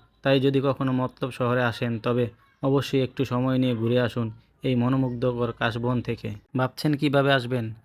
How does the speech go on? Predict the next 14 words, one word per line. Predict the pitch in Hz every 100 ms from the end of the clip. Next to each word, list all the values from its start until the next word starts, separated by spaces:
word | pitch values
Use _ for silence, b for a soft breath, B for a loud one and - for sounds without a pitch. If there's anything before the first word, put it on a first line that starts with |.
| _ -
খুব | 156
সহজেই | - 143 135 135
আসতে | 113 139
পারেন | 127 131
এই | 127 120
জায়গাতে। | 120 117 113 117 113 _ b -
যে | 127 143
কোনো | 147 135
জায়গা | 135 135
থেকে | 131 131 123
চলে | 127 127
আসবেন | 123 127 123
মতলব | 120 - 117
বাজারে। | 113 113 110